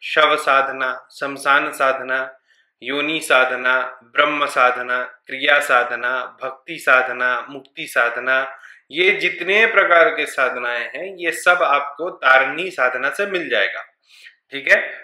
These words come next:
और उससे भी ऊपर क्या है? भगवती काली। जब आप काली की साधना करते हैं तो नमस्ते चंडिके चंडी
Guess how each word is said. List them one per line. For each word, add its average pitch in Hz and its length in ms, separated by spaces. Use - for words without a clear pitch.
और 185 400
उससे 202 400
भी 196 200
ऊपर 190 280
क्या 180 220
है? 196 140
भगवती 151 560
काली। 113 380
जब 147 160
आप 165 200
काली 175 300
की 170 160
साधना 151 360
करते 151 260
हैं 151 100
तो 160 80
नमस्ते 185 600
चंडिके 160 640
चंडी 143 580